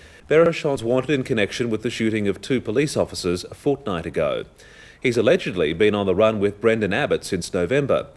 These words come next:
Abbott was arrested in Darwin on Saturday.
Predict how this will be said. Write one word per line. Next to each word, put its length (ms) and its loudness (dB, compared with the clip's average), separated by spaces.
Abbott 300 2
was 120 -2
arrested 400 2
in 120 -2
Darwin 340 2
on 140 -4
Saturday. 680 -2